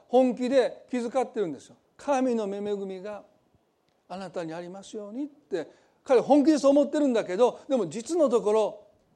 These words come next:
彼にそう言わせてるのは、「あなたには王になってもらわなきゃ見返りがありません。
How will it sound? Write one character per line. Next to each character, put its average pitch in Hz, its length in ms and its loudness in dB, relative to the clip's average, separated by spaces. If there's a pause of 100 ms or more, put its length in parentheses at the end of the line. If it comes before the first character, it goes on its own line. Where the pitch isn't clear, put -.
(640)
彼 254 260 0
に 196 100 -4
そ 226 220 4
う 180 40 2
言 226 100 -2
わ 269 120 0
せ 262 120 -8
て 277 140 -2
る 262 80 -2
の 185 160 -8
は、 160 140 -14 (3500)
「あ 175 120 -10
な 208 140 -6
た 196 120 -8
に 160 160 -10
は 180 240 -8 (540)
王 220 320 2
に 170 160 -10
な 160 160 -10
っ - 20 -18
て - 320 -10
も 175 200 -8
ら 185 180 -6
わ 180 100 -10
な 185 160 -12
き 190 160 -12
ゃ 208 220 -6 (960)
見 185 140 -10
返 175 280 -4
り 151 120 -10
が 175 260 -10 (100)
あ 147 80 -16
り 160 100 -16
ま 156 120 -20
せ 208 120 -20
ん。 175 120 -20